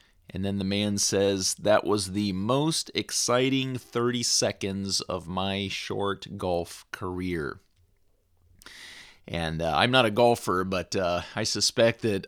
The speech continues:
uh, a lot of people have, uh, had that near miss of the hole-in-one. It's kinda like the big fish that got away when you're a fisherman. And we could remark, "So close,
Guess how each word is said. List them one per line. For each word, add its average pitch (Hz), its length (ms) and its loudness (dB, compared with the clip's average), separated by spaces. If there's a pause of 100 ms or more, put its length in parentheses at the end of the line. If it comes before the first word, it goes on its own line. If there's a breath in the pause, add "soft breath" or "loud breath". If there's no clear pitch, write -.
uh, 95 320 2
a 92 80 -2
lot 127 200 6
of 165 120 0
people 110 480 2
have, - 360 -10
uh, 82 380 0 (200)
had 110 280 4
that 98 460 0 (260 soft breath)
near 185 340 2
miss 190 420 6
of 110 100 2
the 117 80 2
hole-in-one. 120 580 2
It's 90 140 -2
kinda 123 200 0
like 120 180 0
the 107 80 0
big 107 260 2
fish - 420 2
that 95 140 -4
got 107 160 4
away 104 380 2
when 87 200 -2
you're 87 140 -2
a 80 40 -2
fisherman. 87 600 -2 (800 loud breath)
And 98 320 2
we 143 100 2
could 180 140 2
remark, 147 480 6
"So 233 340 6
close, 202 760 4